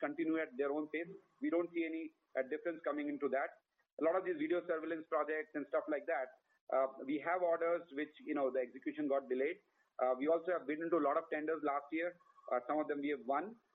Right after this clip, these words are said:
and, uh, the P Os are not in our hand, which we expect to come out for, uh, execution this next year. So net-net, uh, this is a business that we primarily have now shifted to doing through system integrators so that we are not having any direct exposure, both in terms of payment or in terms of risk,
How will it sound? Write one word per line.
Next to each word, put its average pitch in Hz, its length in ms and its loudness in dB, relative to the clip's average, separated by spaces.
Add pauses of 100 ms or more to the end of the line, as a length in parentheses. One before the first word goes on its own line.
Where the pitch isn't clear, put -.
(100)
and, 127 240 0
uh, 127 80 4
the 135 160 2
P 147 160 0
Os 143 80 2
are 139 80 2
not 135 160 -2
in 139 160 0
our 139 80 -2
hand, 143 240 -2
which 131 180 -4
we 135 60 -2
expect 131 320 -4
to 131 160 -8
come 131 160 2
out 135 160 -2
for, 135 160 2
uh, 127 240 4
execution 120 480 -4
this 120 160 0 (140)
next - 180 -8
year. 113 200 -2 (360)
So 143 60 0
net-net, 214 420 -2 (180)
uh, 156 120 6 (100)
this 170 160 -2
is 180 80 -8
a 190 120 0
business 175 340 -2
that 165 160 -4
we 165 180 0 (300)
primarily 185 480 0
have 175 80 -2
now 170 240 4
shifted 170 420 -2
to 156 220 4 (340)
doing 165 320 4
through 349 160 4
system 165 300 -4
integrators 160 580 -2
so 151 80 0
that 151 160 0
we 151 140 0
are 139 100 -4
not 151 80 0
having 147 240 -2
any 143 120 0 (100)
direct 131 240 0
exposure, 151 500 0 (380)
both 143 180 2
in 143 140 -4
terms 139 160 2
of 135 160 -2
payment 143 320 -2
or 139 160 4
in 127 80 -6
terms 131 180 0
of 120 100 2
risk, 185 220 -2